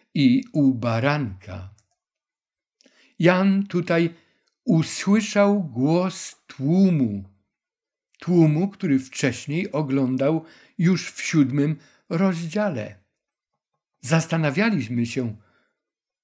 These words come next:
kto tworzy tę wielką grupę zbawionych.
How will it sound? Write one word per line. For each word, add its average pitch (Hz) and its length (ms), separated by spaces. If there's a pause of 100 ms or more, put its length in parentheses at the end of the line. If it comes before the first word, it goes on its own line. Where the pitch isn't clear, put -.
(220)
kto - 580
tworzy 110 800 (160)
tę 117 260
wielką 156 760
grupę 135 440
zbawionych. 117 800